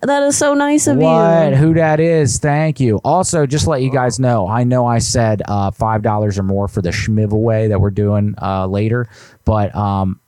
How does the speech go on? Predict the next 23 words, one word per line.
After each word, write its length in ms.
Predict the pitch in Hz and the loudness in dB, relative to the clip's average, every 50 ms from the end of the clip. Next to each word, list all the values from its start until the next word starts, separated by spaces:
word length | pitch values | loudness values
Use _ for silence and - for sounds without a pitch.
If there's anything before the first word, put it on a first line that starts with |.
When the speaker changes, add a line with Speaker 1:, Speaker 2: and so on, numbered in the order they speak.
| _ - | _ -2
Speaker 2:
there 120 | 107 117 | 0 2
were 100 | 117 117 | 2 2
a 80 | 110 104 | 0 0
few 180 | - 143 165 185 | 0 0 0 2
people 220 | 185 185 156 165 | 2 0 0 0
last 300 | 160 147 143 143 131 - | 0 2 0 0 0 0
week 260 | 139 139 151 156 - | 0 0 0 0 0
who 140 | 135 131 123 | -2 -2 0
gave 260 | 113 117 113 110 104 | 0 0 0 0 -2
four 300 | - - 123 123 131 127 | -4 -4 -2 0 0 0
ninety-nine. 760 | 127 120 120 120 120 117 113 113 113 117 120 123 127 127 - - | 0 0 0 0 0 0 0 0 0 0 0 0 -2 -4 -6 -4
Y'all, 600 | - 101 110 117 117 117 117 117 113 101 - 87 | -2 0 2 2 2 2 2 0 0 -2 -2 0
y'all 320 | 110 120 120 117 117 113 107 | 0 2 2 2 0 0 0
are 140 | 98 92 | 0 -2
in. 260 | 90 80 73 76 - - _ _ | -2 -2 -4 -6 -10 -14 _ _
I'm 160 | 123 117 117 | -2 0 0
not 200 | 117 117 107 101 | 0 0 -2 -2
gonna, 280 | - 110 101 98 95 73 | -2 0 0 0 -2 -2
you 160 | 58 117 131 | -2 -2 0
know 100 | 131 127 | 2 2
what 100 | 127 123 120 | 2 2 2
I 40 | 123 | 0
mean? 320 | 123 123 123 120 117 | 0 0 0 0 -2